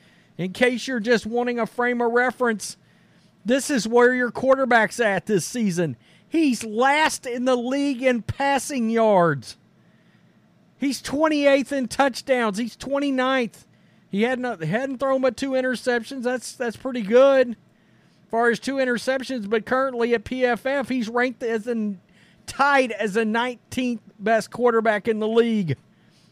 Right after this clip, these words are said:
with Jimmy Garoppolo, who's got a,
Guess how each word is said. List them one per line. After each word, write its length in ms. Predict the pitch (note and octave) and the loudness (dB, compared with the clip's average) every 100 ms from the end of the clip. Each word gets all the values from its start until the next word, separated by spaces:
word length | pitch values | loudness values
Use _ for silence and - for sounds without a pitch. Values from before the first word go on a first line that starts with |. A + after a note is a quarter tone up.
| _ | _
with 180 | G3+ A3 | -4 -4
Jimmy 320 | F#3+ E4+ C4 | 0 0 0
Garoppolo, 880 | A#3 B3 A#3 A#3 A3+ A3+ G3 G#3 D#3 | 0 2 4 4 2 0 2 2 2
who's 220 | G#3+ G3+ | 2 0
got 220 | C4 C4 | 2 2
a, 240 | D4 G3 | 4 2